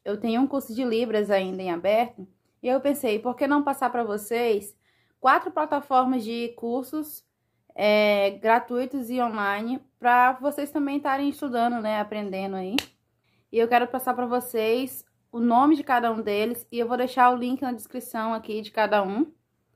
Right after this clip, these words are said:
Então, acompanha aí direitinho, aí vocês vão saber por que que eu faço tanto curso assim, tá? Tem um motivo específico pra isso, e eu vou falar quais deles são válidos e quais não.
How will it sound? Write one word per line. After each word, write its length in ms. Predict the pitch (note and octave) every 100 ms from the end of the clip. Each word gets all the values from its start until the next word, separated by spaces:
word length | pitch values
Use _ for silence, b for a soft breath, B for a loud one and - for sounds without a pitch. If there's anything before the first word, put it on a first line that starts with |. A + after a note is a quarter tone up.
| _ _ _ -
Então, 680 | G#3+ A3+ A3+ A#3+ B3+ C4 -
acompanha 540 | A3 B3 B3 C4 C4+
aí 80 | B3
direitinho, 840 | B3 A#3+ A#3+ A#3 A#3 B3+ C#4 C#4 _ _ _ _ _ -
aí 180 | G#3 A3+
vocês 200 | B3+ C4+
vão 120 | C4+
saber 260 | B3+ B3
por 140 | B3+ B3+
que 100 | C4
que 80 | C4+
eu 60 |
faço 260 | C4+ B3+ -
tanto 320 | C4 D4 D4
curso 240 | D4 D4+
assim, 340 | E4 - F#3+ E3
tá? 300 | F#3+ A3 - _ _ _ _ _
Tem 160 | G#3+ A#3
um 20 |
motivo 260 | A#3+ A#3 A#3+
específico 460 | A#3 A3 A3 G3+
pra 180 | - F#3+
isso, 300 | G3 A3+ -
e 60 | A#3
eu 60 |
vou 100 | A3+
falar 500 | A3+ A3 G#3+ G#3 G#3+ B B B B
quais 320 | - A#3 A#3+ A3
deles 280 | A3+ A3+
são 180 | A3 G#3
válidos 460 | G#3 G#3 G#3+ A3+ G#3+
e 80 | A#3
quais 280 | A3 A#3 A3+
não. 260 | D#3 -